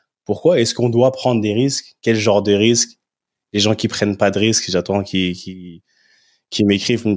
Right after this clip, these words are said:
pour me dire pourquoi. Pourquoi ils aiment pas prendre de risques ? Parce que moi, j'aime, je suis full risque. Est-ce que c'est bien ? Je sais pas. Mais donc voilà, c'est de ça dont on va parler un peu.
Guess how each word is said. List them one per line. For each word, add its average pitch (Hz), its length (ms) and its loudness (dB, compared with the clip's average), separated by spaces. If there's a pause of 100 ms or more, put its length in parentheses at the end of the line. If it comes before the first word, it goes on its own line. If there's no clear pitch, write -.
pour 101 120 0
me 107 60 2
dire 98 140 -2
pourquoi. - 640 -2 (160)
Pourquoi 110 260 0
ils 110 100 -2
aiment 101 100 0
pas 101 80 0
prendre 101 200 -2
de 95 60 0
risques ? 104 140 -2
Parce - 120 -6
que - 80 -6
moi, 104 160 0
j'aime, 92 320 -4
je - 240 -10
suis - 160 -4
full 127 240 0
risque. 117 500 -2
Est-ce - 140 -2
que 127 100 2
c'est 117 160 2
bien ? 110 340 -2 (1000)
Je - 80 -6
sais - 160 -4
pas. - 320 -6 (360)
Mais 87 140 -2
donc 90 200 -6
voilà, 107 220 2
c'est 104 140 -2
de - 60 -10
ça 135 100 2
dont 113 160 2
on 107 80 -2
va 101 140 2
parler 98 340 2
un 117 120 2
peu. 226 280 0